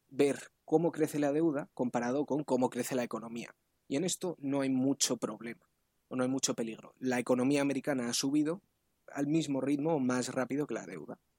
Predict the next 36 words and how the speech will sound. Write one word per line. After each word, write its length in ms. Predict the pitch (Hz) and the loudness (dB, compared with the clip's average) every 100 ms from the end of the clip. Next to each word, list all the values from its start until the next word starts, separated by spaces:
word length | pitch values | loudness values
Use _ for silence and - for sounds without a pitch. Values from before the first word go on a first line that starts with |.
| - | -8
que 120 | 120 | -8
tienen, 380 | 104 98 147 - _ _ _ _ | -6 -8 -10 -14 _ _ _ _
¿vale? 300 | 113 101 - _ | -14 -10 -12 _
Un 240 | 151 156 143 | -4 -4 -4
neutral, 460 | 139 127 - 110 - _ _ _ | -4 -4 -4 -6 -8 _ _ _
porque 420 | - - 117 113 - _ _ | -6 -4 -6 -6 -10 _ _
el 140 | 131 | -4
ratio 360 | 131 143 151 151 | 2 2 4 4
de 220 | 143 139 | 4 2
crecimiento 720 | - 139 139 135 147 135 135 | 0 -2 0 0 0 -2 0
a 80 | 135 | 0
deuda 420 | 139 160 156 180 - | 2 2 0 -2 -6
está 240 | - - 127 | -8 -4 -2
empeorando 380 | 123 131 143 147 | 0 0 0 -2
un 40 | |
poco, 220 | 175 - | -2 -4
pero 180 | - 113 | -6 -8
bueno, 160 | 92 - _ | -10 -16 _
neutral 440 | 127 123 - 113 104 | -6 -4 -4 -8 -8
esto. 180 | - - _ - | -12 -14 _ 0
Y 120 | 156 | 0
una 240 | 165 160 | 2 -2
cosa 260 | 156 160 135 | -4 -6 -4
positiva 540 | 147 151 147 156 143 | -2 -2 0 0 0
es 140 | 123 127 | -4 -4
este, 160 | 117 | -4
esto 180 | 123 123 | -2 -2
que 80 | 120 | -2
acabamos 240 | 117 123 | -4 -4
de 60 | 117 | -6
comentar, 300 | 117 117 110 | -6 -6 -6
el 140 | 113 | -8
coste 340 | - 160 - 151 | -2 -2 0 -4
de 60 | |
la 100 | 135 | -4
deuda 380 | 139 151 131 180 | -2 -4 -4 -8